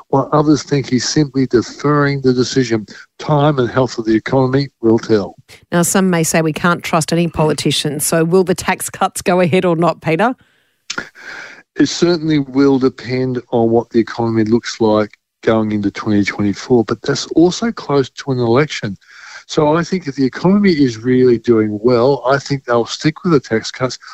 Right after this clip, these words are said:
Speaker 1: on the basis that the last time the Labor Party broke a big promise, it was Julia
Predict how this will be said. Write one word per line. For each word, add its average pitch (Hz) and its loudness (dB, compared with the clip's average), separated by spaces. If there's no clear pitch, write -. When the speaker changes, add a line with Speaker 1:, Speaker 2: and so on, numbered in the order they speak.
Speaker 1:
on 139 0
the 139 2
basis 139 -2
that - -2
the 120 -4
last 143 0
time 131 -2
the 117 -4
Labor 117 2
Party 113 -4
broke 120 0
a 107 -2
big 135 2
promise, 127 0
it - -8
was 107 2
Julia 120 4